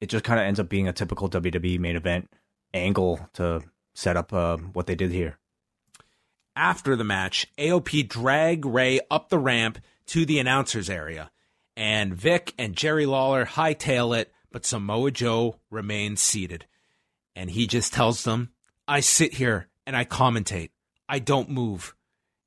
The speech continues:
Speaker 2: And then he says, "If I get up, it's not to move. If I get up, it's both your asses." And then he proceeds to take off his headset,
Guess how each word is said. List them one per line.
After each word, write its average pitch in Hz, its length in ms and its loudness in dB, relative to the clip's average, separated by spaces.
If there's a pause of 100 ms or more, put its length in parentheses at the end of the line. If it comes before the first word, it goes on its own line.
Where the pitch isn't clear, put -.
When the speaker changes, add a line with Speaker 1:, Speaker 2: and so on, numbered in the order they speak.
Speaker 2:
And 92 100 -14
then 104 120 -6
he 104 80 -4
says, 95 460 0 (320)
"If - 160 -10
I 135 160 4
get 156 180 2
up, 156 300 0 (420)
it's 104 180 -8
not 131 220 2
to 143 80 2
move. 127 440 -2 (640)
If 95 100 -12
I 117 140 2
get 143 160 2
up, 127 280 2 (380)
it's - 220 -12
both 117 400 -2
your 98 160 2
asses." 92 520 0 (720)
And 98 160 -4
then 113 80 2
he 135 80 4
proceeds 120 460 0
to 110 80 -8
take 131 300 -4
off 131 120 2
his 107 140 -4
headset, 131 520 -2